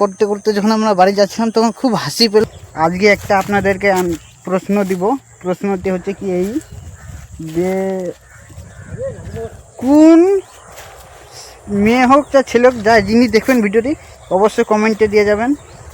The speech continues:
হচ্ছে কি যে স্বামী স্ত্রী কোন কাজ কাপড় খুলে করে, আপনারা অবশ্যই কমেন্টে দিয়ে যাবেন। আর আশা করছি আমিও দিব, কিন্তু এখন না,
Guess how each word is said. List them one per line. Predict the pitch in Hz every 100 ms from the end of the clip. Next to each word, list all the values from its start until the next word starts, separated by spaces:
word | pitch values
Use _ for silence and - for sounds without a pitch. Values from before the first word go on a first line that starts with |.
| - - -
হচ্ছে | 160 165 - 226
কি | - 247 339 - - - - - 175
যে | 180 196 202 202 190 - - - - - - - - - - - - - - -
স্বামী | - 233 277 277
স্ত্রী | - 269 277 -
কোন | 262 277 269
কাজ | 254 - - -
কাপড় | 185 190 233 220
খুলে | 226 233 226
করে, | 208 160 117 - - - - - _ _ - - - -
আপনারা | 156 196 196 202
অবশ্যই | 190 - 202
কমেন্টে | 190 185 190 185 180
দিয়ে | 180 180
যাবেন। | 180 233 285 _ _ _ _ _ _
আর | 170 170 190
আশা | 185 226
করছি | 233 233 262 202 208
আমিও | 226 247 220
দিব, | 214 220 277
কিন্তু | 247 233 226
এখন | - 233
না, | 233